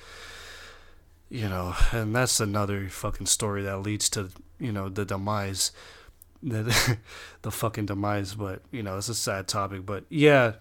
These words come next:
we, she, she comes out the car. She's dressed like a fucking cheerleader or something. I don't remember what she is. Not a good, uh, not a good Halloween outfit.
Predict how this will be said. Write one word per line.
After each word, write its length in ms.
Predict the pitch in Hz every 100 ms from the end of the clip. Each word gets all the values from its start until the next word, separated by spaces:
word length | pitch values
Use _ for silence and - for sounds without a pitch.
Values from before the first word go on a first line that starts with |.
| -
we, 360 | 135 180 196 160
she, 320 | - 208 180
she 200 | - 208
comes 260 | 180 190 185
out 140 | 170
the 80 | 156
car. 340 | 156 156 156
She's 220 | 143 151
dressed 240 | 139 147 151
like 120 | 147
a 60 | 127
fucking 480 | - 139 143 123
cheerleader 500 | 104 139 135 135 131
or 60 | 123
something. 240 | 120 127
I 40 | 147
don't 120 | 147
remember 380 | 135 131 123 123
what 160 | 120
she 180 | - 117
is. 300 | 113 113 - - - - - - - -
Not 320 | 139 143 151 135
a 40 |
good, 240 | 120 120
uh, 280 | 113 117 - - -
not 180 | 165 143
a 60 |
good 260 | 123 117 120
Halloween 580 | 123 117 123 117 113 110
outfit. 500 | 110 - 113 107